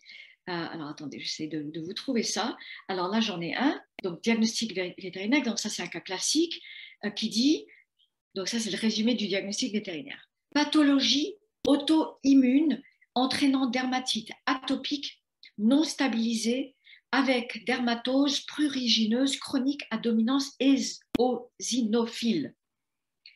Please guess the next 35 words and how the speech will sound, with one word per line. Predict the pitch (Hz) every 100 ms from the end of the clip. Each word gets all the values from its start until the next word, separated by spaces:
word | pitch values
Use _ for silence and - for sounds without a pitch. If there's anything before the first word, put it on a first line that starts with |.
| - - - _
Bienvenue | - 220 220
à | 233
mon | 185 196
monde. | 170 143 - -
<laughs> | - _
C'est | - 226
ce | 233
genre | - 247
de | 254
choses | 277 269 277 - - - - -
pour | 233
lesquelles, | 226 247 254 220
euh, | 185 180 180 _ - - -
on | 226
m'appelle | 208 208 262
des | 220
fois. | - 226 269 - _ _ - - - -
Et | 214
donc, | 202 240 233
dans | 220 196
des | 190
cas | 196
comme | 190 180
ça, | 285 294 - - _
on | 190
travaille | - 196 196 185 -
en | 185
collaboration | 226 214 196 196 196 240
avec | 214 190
un | 185
vétérinaire | 175 180 175 190 240
et | 214 180
on | 170
travaille | - 180 220 180
aussi, | - 226 220